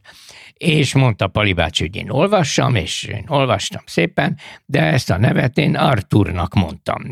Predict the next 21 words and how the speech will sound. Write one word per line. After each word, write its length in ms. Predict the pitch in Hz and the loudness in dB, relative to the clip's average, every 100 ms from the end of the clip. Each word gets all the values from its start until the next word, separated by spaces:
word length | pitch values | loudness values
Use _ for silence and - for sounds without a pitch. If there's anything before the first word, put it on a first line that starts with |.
| - | -4
És 240 | 143 - | -4 -4
Pali 240 | - 110 | -6 -6
bácsi 360 | 104 107 101 131 | -4 -4 -4 -4
mondta, 320 | 110 127 101 | 0 0 0
hogy 120 | 127 | 0
ezt 180 | 143 143 | 0 -2
nem 240 | - 85 87 | -8 -10 -12
így 280 | - 92 - | -12 -12 -4
kell 160 | 92 | -4
mondani, 400 | 87 95 87 90 | 0 0 2 2
ha 140 | 87 95 | 2 0
angolul 500 | - 104 85 90 98 | 0 0 0 -2 0
van, 220 | - 208 | 2 4
hanem 280 | 131 104 113 | 4 4 2
úgy 180 | 165 | 0
kell 140 | - - | -2 -4
mondani, 360 | 143 147 123 | 2 4 4
hogy 140 | 123 120 - - _ | 2 -2 -6 -20 _
Arthur. 580 | - 123 92 - 85 - - _ _ _ _ _ _ _ _ _ _ _ _ _ | 0 0 0 -2 -4 -4 -10 _ _ _ _ _ _ _ _ _ _ _ _ _
Mondom, 500 | 101 92 107 107 92 | -2 4 6 6 4
"Micsoda?" 640 | 78 80 120 214 185 80 | 2 2 4 2 2 0